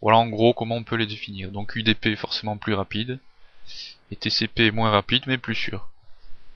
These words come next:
Voilà, donc ici, euh, on nous propose deux ports, donc douze mille cent soixante-deux en T C P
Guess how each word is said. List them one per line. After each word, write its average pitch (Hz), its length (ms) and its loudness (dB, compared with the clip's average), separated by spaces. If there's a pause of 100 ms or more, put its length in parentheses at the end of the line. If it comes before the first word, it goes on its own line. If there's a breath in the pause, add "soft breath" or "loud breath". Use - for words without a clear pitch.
(1700 soft breath)
Voilà, 123 320 12
donc 131 300 0
ici, 170 560 4
euh, 107 460 4
on 131 120 2
nous 151 120 -2
propose 120 540 -2 (100)
deux 110 160 2
ports, - 500 4 (320)
donc 107 400 -8
douze 110 320 -8
mille 117 160 -6
cent 113 160 -2
soixante-deux 107 500 -2
en 101 160 0
T 110 140 -10
C - 160 -4
P 156 380 0